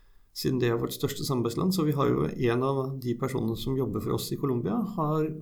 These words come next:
ofte den typen oppdrag med å prøve å lete etter familie. I de fleste tilfeller så finner man noen,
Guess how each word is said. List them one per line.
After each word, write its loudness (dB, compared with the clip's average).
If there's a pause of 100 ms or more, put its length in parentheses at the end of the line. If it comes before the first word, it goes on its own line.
(300)
ofte 0
den 2
typen -2
oppdrag -4
med -2
å -14
prøve 0
å -2
lete -6
etter -10
familie. -4 (1080)
I 2
de 4
fleste 2
tilfeller 0
så -2
finner 0
man 2
noen, 4